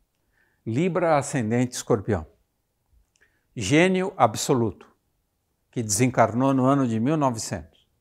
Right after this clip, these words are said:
Nunca é alto o preço a se pagar pelo privilégio de pertencer a si mesmo.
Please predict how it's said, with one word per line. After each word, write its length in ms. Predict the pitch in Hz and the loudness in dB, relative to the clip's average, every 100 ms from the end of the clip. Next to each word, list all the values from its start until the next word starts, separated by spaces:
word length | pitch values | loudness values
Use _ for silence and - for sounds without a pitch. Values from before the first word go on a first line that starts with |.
| _ _ _ _ _ - _ _ _ - | _ _ _ _ _ -20 _ _ _ -10
Nunca 840 | 135 190 320 320 262 247 - - _ _ | 0 2 2 2 6 6 4 -16 _ _
é 160 | 185 220 | 0 6
alto 420 | 156 214 240 196 | 8 6 4 0
o 160 | 170 160 | 0 2
preço 640 | 143 151 165 165 180 - - | 2 4 2 -2 -12 -14 -6
a 140 | 131 | -4
se 180 | 120 - | 0 0
pagar 480 | 147 120 120 131 131 | 2 2 6 4 4
pelo 180 | 135 123 | -2 -2
privilégio 1300 | - 302 381 349 233 156 151 123 120 113 127 139 _ _ _ _ _ _ | 0 2 4 4 4 2 2 4 4 2 -6 -12 _ _ _ _ _ _
de 160 | 113 117 | -8 -4
pertencer 760 | 165 185 185 127 107 - 156 | 0 0 0 -4 -4 -6 -6
a 60 | 131 | -8
si 160 | - | -10
mesmo. 380 | 139 98 87 | -10 -10 -12